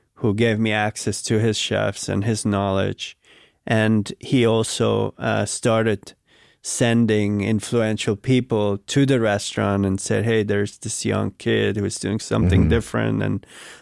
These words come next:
Speaker 1: um, he has just been so incredibly, uh, supportive, and, um, I'm, I'm eternally grateful, uh,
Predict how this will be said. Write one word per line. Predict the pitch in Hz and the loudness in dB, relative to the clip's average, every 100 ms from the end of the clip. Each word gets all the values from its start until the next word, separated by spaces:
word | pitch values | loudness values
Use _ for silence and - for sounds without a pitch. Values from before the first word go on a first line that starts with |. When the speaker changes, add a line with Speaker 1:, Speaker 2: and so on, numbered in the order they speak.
| _ | _
Speaker 1:
um, | 120 110 107 104 | 0 2 2 0
he | 104 135 | 2 2
has | 123 - | 2 0
just | 113 - | -6 -4
been | - 110 107 98 - _ _ _ _ _ - | -2 0 0 -2 -4 _ _ _ _ _ -10
so | - - 131 123 | -4 2 4 4
incredibly, | 110 107 - 120 110 110 104 107 101 98 95 | 2 -2 -4 0 2 2 0 2 2 2 0
uh, | - 120 107 104 90 | -4 -4 -2 -2 -4
supportive, | - - 101 - 113 104 104 101 98 | -4 -4 -4 -2 0 2 2 0 -2
and, | 101 98 98 | -2 0 0
um, | 98 98 95 98 _ _ _ - - | 0 0 -2 -6 _ _ _ -14 -4
I'm, | 95 95 - | -2 0 -2
I'm | 107 101 95 87 - | -2 -2 -2 -4 -4
eternally | 98 - 113 107 101 95 | -6 -4 -2 0 0 0
grateful, | 107 104 101 - 101 101 110 _ _ _ _ - | 0 0 -2 -2 -2 -2 -4 _ _ _ _ -6
uh, | 110 | -2